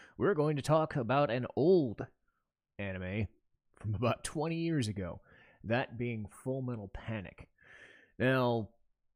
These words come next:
Full Metal Panic was one of those that I'd had on my list for God knows how long, but I never really got to do it and watch it, and I,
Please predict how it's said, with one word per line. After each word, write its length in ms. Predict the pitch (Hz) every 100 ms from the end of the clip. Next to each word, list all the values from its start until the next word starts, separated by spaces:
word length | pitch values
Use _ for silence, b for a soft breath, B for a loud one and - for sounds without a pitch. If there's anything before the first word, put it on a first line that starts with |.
| _ _ _ _ _ _ - - _
Full 160 | - 190
Metal 160 | 196 175
Panic 440 | 156 156 160 -
was 180 | 131 117
one 140 | 131
of 40 | 131
those 300 | 127 127 110
that 80 | 120
I'd 160 | 110
had 380 | - - 117 117
on 120 | 113
my 140 | 104 101
list 400 | 92 98 98 -
for 320 | 107 90 87 _ _
God 320 | - 92 90
knows 320 | 87 87 90 -
how 240 | 101 95
long, 440 | 95 95 98 104 - _ b -
but 240 | 98 95
I 80 | 85
never 260 | 98 101 95
really 380 | 87 90 90
got 480 | 85 87 82 85 -
to 80 | 98 87 85
do 360 | 90 87 98 127
it 360 | 156 - - -
and 220 | 95 87
watch 320 | 82 80 107 -
it, 220 | 185 -
and 160 | 123
I, 140 | 107